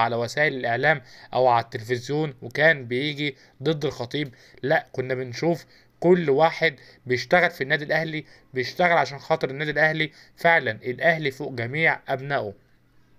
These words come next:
فعشان كده بشوف النادي الأهلي هو أحسن منظومة في الكرة المصرية،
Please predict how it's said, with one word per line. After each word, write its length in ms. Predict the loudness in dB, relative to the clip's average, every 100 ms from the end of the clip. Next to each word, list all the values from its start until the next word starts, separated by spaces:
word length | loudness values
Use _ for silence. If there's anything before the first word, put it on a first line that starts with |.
| _ _ _ -4
فعشان 380 | -2 0 -2
كده 320 | 0 0 0 -2 -18 -20 _ -2
بشوف 320 | 2 2 2
النادي 280 | 2 0 2
الأهلي 420 | 0 0 -2 -6 -14 _ 2
هو 160 | 4 4
أحسن 440 | 2 -2 -2 -2
منظومة 640 | -2 -6 -4 -2 0 -2 -4 _ -8
في 120 | -6
الكرة 300 | -2 2 2
المصرية، 640 | 0 -8 -4 -2 0 0